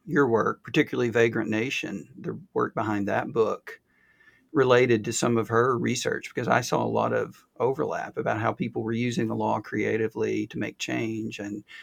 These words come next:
that would have been a separate, interesting conversation.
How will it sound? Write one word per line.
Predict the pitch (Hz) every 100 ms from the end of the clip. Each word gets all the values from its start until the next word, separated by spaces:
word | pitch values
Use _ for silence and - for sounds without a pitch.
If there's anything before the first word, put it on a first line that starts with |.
| - - 127
that | 151
would | 160
have | 143
been | 127
a | 123 117
separate, | - - 135 - 110 -
interesting | 120 117 110 - 104 98 98 - _ _ _ _
conversation. | 113 107 98 - 113 117 - 110 107